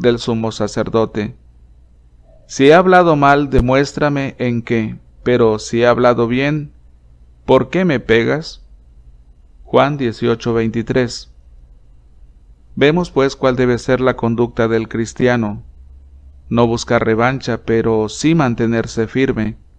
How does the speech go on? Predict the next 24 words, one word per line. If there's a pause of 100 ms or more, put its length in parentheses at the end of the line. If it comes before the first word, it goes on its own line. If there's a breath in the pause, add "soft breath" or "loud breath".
(760)
Estar
abierto
al
perdón
y
decir
las
cosas
claramente. (500)
Ciertamente
no
es
un
arte
fácil, (840)
pero
es
el
único
modo
de
frenar
la
violencia